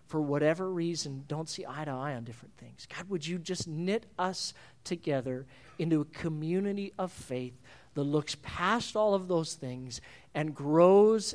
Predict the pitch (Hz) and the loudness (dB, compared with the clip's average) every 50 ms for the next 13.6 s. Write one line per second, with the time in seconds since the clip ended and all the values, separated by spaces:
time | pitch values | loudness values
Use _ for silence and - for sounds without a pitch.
0 | - - 151 151 156 139 147 156 165 160 170 175 175 175 - - - 175 156 151 | -6 -6 -4 -4 -4 -2 2 6 8 8 8 8 6 2 0 -4 -6 -4 -4 -4
1 | 143 143 156 151 156 151 147 214 190 143 147 143 139 131 143 143 139 120 123 147 | 0 2 4 4 4 4 2 -2 -4 -2 -2 -2 -2 -2 -4 -4 -4 -2 0 2
2 | 143 151 170 180 190 190 196 - 160 165 160 160 160 - - 175 165 - - 131 | 4 4 6 6 4 4 2 2 0 2 2 2 0 0 -6 -10 -10 -8 -10 -8
3 | 135 143 139 - 165 151 143 139 - 139 127 127 127 135 147 175 175 165 147 127 | -6 -6 -6 -6 -6 -6 -6 -6 -6 -8 -6 -4 -2 -2 0 -2 0 -2 -4 -6
4 | - - 123 113 107 123 110 117 127 120 - - 123 120 127 120 120 113 113 117 | -6 -10 -10 -10 -10 -10 -12 -12 -14 -14 -12 -12 -12 -12 -12 -12 -12 -14 -16 -16
5 | - - - - - - - _ _ _ _ _ _ _ _ _ _ _ _ _ | -18 -20 -20 -20 -20 -20 -20 _ _ _ _ _ _ _ _ _ _ _ _ _
6 | _ _ _ _ _ _ _ - _ _ _ _ _ _ _ _ _ _ _ _ | _ _ _ _ _ _ _ -20 _ _ _ _ _ _ _ _ _ _ _ _
7 | _ _ _ _ _ _ _ _ _ _ _ - _ _ - _ _ - - - | _ _ _ _ _ _ _ _ _ _ _ -20 _ _ -20 _ _ -20 -20 -20
8 | - - - - _ _ _ - _ _ _ _ - _ - - - - - - | -20 -20 -20 -20 _ _ _ -20 _ _ _ _ -20 _ -20 -20 -20 -20 -20 -20
9 | - - - _ - - 175 180 156 143 151 147 139 135 147 165 175 180 175 - | -20 -20 -20 _ -2 0 4 4 4 2 2 0 0 2 2 4 2 0 0 -4
10 | 160 143 135 - - 127 117 - - 151 147 143 - - - - 143 127 123 123 | -8 -8 -8 -8 -10 -10 -10 -8 -8 -8 -8 -8 -10 -12 -10 -8 -8 -6 -6 -6
11 | 127 131 135 139 131 127 123 123 135 139 - - _ _ _ _ _ - _ _ | -8 -8 -6 -6 -6 -8 -8 -10 -14 -18 -20 -20 _ _ _ _ _ -20 _ _
12 | - - _ - _ - - _ - _ _ _ - - 147 127 127 131 120 - | -20 -20 _ -20 _ -20 -20 _ -20 _ _ _ -10 -8 -8 -6 -6 -8 -8 -8
13 | - - 143 131 120 113 117 - - 165 139 120 - | -10 -10 -10 -10 -10 -10 -12 -14 -12 -10 -10 -10 -10